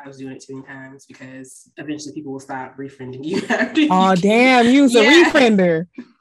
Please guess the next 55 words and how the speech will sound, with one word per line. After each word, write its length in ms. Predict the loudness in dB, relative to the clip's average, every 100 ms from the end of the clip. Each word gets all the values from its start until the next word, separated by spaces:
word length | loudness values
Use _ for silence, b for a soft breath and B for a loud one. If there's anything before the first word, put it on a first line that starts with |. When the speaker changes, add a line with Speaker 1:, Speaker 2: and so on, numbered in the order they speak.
| -8
Speaker 2:
Oh, 340 | -2 2 2
Speaker 1:
Yeah, 120 | 2
Speaker 2:
no. 280 | 4 4 4
Speaker 1:
situations 540 | 4 6 6 6 4
and 80 | 2
circumstances 680 | -2 -8 -8 -4 -6 -6 -8 -4
would 200 | -4 -4
happen, 240 | -6 -6
and 260 | -6 -6 -8
I 100 | -12
would 40 | -12
be 80 | -12
like, 300 | -12 -14 -12
"Okay." 380 | -10 -10 -10 -8
Speaker 2:
Not 140 | -4
a 40 | -4
Speaker 1:
I 20 | -2
had 200 | -4 -4
a 40 | -2
bad 160 | -2 -2
Speaker 2:
refriender. 20 |
Speaker 1:
habit 300 | -4 -4 -6
of, 80 | -8
like, 320 | -10 -10 -16 _ -12
unfriending 460 | -12 -10 -10 -8
you 80 | -10
when 80 | -14
I 20 |
was 120 | -16 -16
mad 180 | -18 -20
at 140 | -20
you. 100 | -10
<laughs> 320 | -10 -6 -10
Like, 200 | -10 -20 _ -16
Speaker 2:
Damn. 960 | -8 -6 -4 -4 -4 -4 -4 -8 -14 -18 _
Speaker 1:
yeah, 320 | -14 -12 -12 -16
so 540 | _ -14 -14 -12 -18 -20 -12
now 260 | -6 -4
I 100 | -4
just 200 | -8 -14
mute, 400 | -12 -12 -14 -18 -12
and 120 | -12
they 140 | -12
created 440 | -16 -12 -10 -10 -10
mute, 240 | -10 -10 -18
I 40 |
feel 180 | -20 -18
like, 160 | -18
just 220 | -18 -20 -20
for 80 |
me. 220 | -20 -20 _ b b
Speaker 2:
Yeah, 320 | -6 -4 -4
Speaker 1:
So, 60 | -4
<laughs> 200 | -4 -2
Speaker 2:
probably. 460 | -2 -4 -6 -10